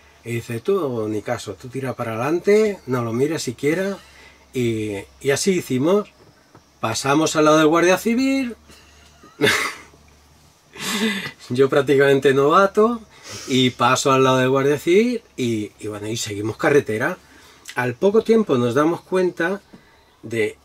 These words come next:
de que no llegábamos a ningún sitio, no veíamos letreros, y,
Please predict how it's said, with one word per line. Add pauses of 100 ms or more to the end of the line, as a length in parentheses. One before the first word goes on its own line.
de
que
no
llegábamos
a
ningún
sitio,
no
veíamos
letreros,
y,